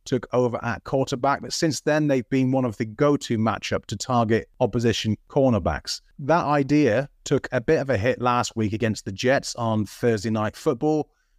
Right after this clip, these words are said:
but I think the Bengals will keep it closer than the Jets managed to do, and as invigorating as Flacco has been for the Browns offense, he leads the league with seven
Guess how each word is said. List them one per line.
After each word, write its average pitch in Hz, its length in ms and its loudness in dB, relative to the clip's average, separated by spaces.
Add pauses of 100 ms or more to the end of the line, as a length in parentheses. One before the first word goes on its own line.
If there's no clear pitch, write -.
(140)
but 190 80 0
I 202 140 2
think 156 220 -2
the 139 60 2
Bengals 147 520 2
will 127 80 0
keep 139 220 -2
it 110 80 -4
closer 117 600 0
than 117 220 2
the 110 80 0
Jets 110 360 0
managed 113 480 -2
to - 80 -6
do, 160 460 2 (460)
and 113 500 0
as 110 340 -2
invigorating 117 840 2
as 98 100 -2
Flacco 107 440 -2
has 101 180 -4
been 123 320 2
for 117 240 -4
the 107 60 -4
Browns 104 440 2 (120)
offense, 147 640 0 (260)
he 131 120 0
leads 143 340 2
the 143 80 -2
league 135 380 2
with 113 240 -2
seven 117 400 0